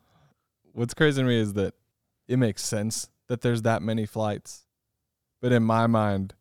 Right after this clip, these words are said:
when I'm looking up flights, it's always like, "There's only one today to this destination."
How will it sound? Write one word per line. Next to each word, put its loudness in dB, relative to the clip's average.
when 4
I'm 4
looking 6
up 2
flights, 0
it's -4
always 2
like, -6
"There's 6
only 8
one 6
today -2
to 4
this 4
destination." 0